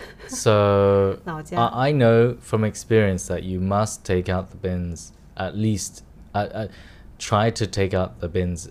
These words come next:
Speaker 1: every day. And I think Tofu didn't have this experience.
Speaker 2: No.
Speaker 1: And, uh, so this was just one example of, uh, a kind of disagreement. But then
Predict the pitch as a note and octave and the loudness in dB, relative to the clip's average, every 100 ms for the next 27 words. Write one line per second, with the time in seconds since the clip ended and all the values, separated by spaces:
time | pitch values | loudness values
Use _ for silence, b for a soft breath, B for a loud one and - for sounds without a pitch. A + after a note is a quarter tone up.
0 | - G2+ G2 F#2 F#2 F2 F2 D#2 D#2+ - | -10 -4 -2 0 0 2 0 -2 -10 -18
1 | - - b b b b - G2+ G2 F#2+ | -20 -20 b b b b -8 -2 0 0
2 | F#2 F2+ F2 G2+ G2+ - - - - - | 0 0 -2 -4 -6 -8 -20 -20 -20 -12
3 | - F#2 D#2+ F#2 F2 F#2 F2 D#2 F2+ F2 | -2 -2 0 -2 0 -2 -4 -8 -8 -8
4 | - F#2 D#2+ - - - - - - G2+ | -2 -2 -2 -8 -12 -20 -20 -20 -8 -8
5 | - - A2+ C3 - - - - E3+ E3 | -4 4 4 4 -2 -12 -14 -12 -10 -10
6 | D#3+ F3 - G3 F#3+ - F3+ F2+ F2+ F2 | -12 -14 -4 0 2 2 2 0 -2 -4
7 | E2+ F#2 F2 F2 E2+ - - G2+ G2 F#2 | -2 0 2 0 -2 -6 -4 -2 -2 -2
8 | G2+ F2+ G2 - F#2+ F2+ F2 F#2 F#2 G#2+ | -2 -2 -2 -2 0 0 0 0 0 -2
9 | G#2+ F#2 E2+ E2 - - - F#2 E2+ D#2+ | -4 -2 -2 -4 -10 -20 -10 -8 -6 -8
10 | - A#2 G2 F2 D#2+ F#2 F#2 G2 G2+ G#2+ | -12 -8 -6 -6 -4 -6 -4 -2 -2 -2
11 | A2 B B B - B2 A#2+ A#2 A2 | -6 B B B 4 4 6 4 4